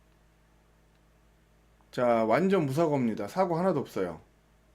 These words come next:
보시는 것처럼 누유도 지금 전혀 없습니다. 자, 그래서 와이프 소나타 엘피지 렌터카 디럭스 모델 삼백팔십만 원에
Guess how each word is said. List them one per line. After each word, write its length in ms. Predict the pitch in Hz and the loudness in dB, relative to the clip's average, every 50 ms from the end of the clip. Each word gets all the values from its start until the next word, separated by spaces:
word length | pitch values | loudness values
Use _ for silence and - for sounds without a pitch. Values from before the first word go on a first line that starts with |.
| _ _ _ _ _ _ _ _ _ _ _ _ _ _ | _ _ _ _ _ _ _ _ _ _ _ _ _ _
보시는 300 | - - 127 139 147 143 | -12 -8 -4 -2 -2 0
것처럼 520 | 143 135 135 - 147 151 160 175 170 - - | -2 -2 -2 -2 0 0 0 0 -2 -6 -10
누유도 480 | - 123 135 160 190 202 196 185 170 151 | -6 -2 -2 0 0 0 0 0 -2 -2
지금 220 | 147 139 131 123 | -2 -2 -4 -4
전혀 260 | - - 120 117 113 | -4 -2 -2 -2 0
없습니다. 800 | 101 101 - - - 120 110 101 92 90 87 87 113 175 220 233 - _ _ _ _ _ _ _ _ _ _ _ _ _ _ _ _ _ _ _ _ _ _ _ _ _ _ _ _ _ _ _ _ _ _ _ _ _ _ _ _ _ _ _ _ _ _ _ _ | -2 -4 -6 -6 -4 -4 -4 -4 -4 -6 -6 -6 -6 -8 -10 -12 -16 _ _ _ _ _ _ _ _ _ _ _ _ _ _ _ _ _ _ _ _ _ _ _ _ _ _ _ _ _ _ _ _ _ _ _ _ _ _ _ _ _ _ _ _ _ _ _ _
자, 100 | - - | -4 -2
그래서 280 | 135 131 135 135 160 151 | -2 -2 0 0 0 0
와이프 340 | 127 123 135 160 170 170 - | 2 2 2 0 0 -2 -6
소나타 340 | - 180 165 160 151 - - | -6 -4 -2 -2 -2 -2 -2
엘피지 680 | - 131 143 143 - - 135 120 117 104 95 87 90 101 | -2 0 -2 -2 -4 -6 -4 -4 -4 -4 -4 -6 -4 -4
렌터카 480 | 120 131 135 - 151 143 - 143 131 | -4 -4 -4 -6 -8 -6 -6 -6 -6
디럭스 480 | - - 139 143 170 180 170 - - 165 | -4 -2 0 0 0 0 0 -2 -4 -4
모델 680 | 147 135 120 - 107 101 98 101 139 196 226 233 - - _ _ _ _ _ _ _ _ _ _ _ _ _ | -2 -2 -2 -2 -4 -4 -4 -4 -4 -6 -6 -10 -14 -20 _ _ _ _ _ _ _ _ _ _ _ _ _
삼백팔십만 1400 | - - - 185 196 196 196 196 202 202 190 196 - - _ _ _ - - 208 202 196 - 196 190 180 165 143 131 | -18 -8 -6 -4 -4 -2 0 2 2 0 0 -4 -10 -20 _ _ _ -8 -6 -4 -4 -4 -4 -4 -2 -2 -2 0 0
원에 360 | 123 120 143 156 135 110 110 | -2 0 0 -2 -2 -4 -6